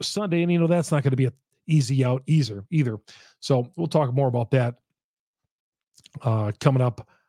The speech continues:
uh, after tomorrow night's game, after tomorrow afternoon's game. Afternoon game, not many of these left. This might be the last one ten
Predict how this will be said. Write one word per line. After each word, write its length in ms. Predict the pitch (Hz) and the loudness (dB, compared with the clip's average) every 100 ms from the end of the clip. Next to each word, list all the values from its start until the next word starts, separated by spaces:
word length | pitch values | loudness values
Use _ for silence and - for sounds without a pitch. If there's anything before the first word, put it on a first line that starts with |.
| _ _ - | _ _ -2
uh, 120 | 131 143 | 0 2
after 240 | 143 135 | 0 0
tomorrow 300 | 127 135 131 | 2 2 2
night's 260 | 113 110 - | -2 -6 -4
game, 320 | 120 98 95 _ | -4 -4 -12 _
after 180 | 123 117 | -2 0
tomorrow 180 | 113 127 | 0 0
afternoon's 400 | 120 120 135 127 | 0 0 2 0
game. 220 | 110 110 - | -2 -6 -2
Afternoon 420 | 135 139 143 151 | 0 0 2 0
game, 320 | 143 147 156 143 _ _ _ | 2 0 0 -4 _ _ _
not 200 | 131 151 | 0 2
many 180 | - 170 | 2 2
of 60 | 170 | 4
these 200 | 170 139 | 2 2
left. 380 | 175 160 - - _ _ _ _ | 2 0 -4 -18 _ _ _ _
This 160 | 202 202 | -2 0
might 180 | 240 214 | 0 0
be 80 | 185 | 0
the 120 | 170 | 0
last 320 | 170 170 - | 0 0 -2
one 200 | 156 165 | 0 0
ten 480 | 160 160 190 160 135 | 0 0 0 -2 -6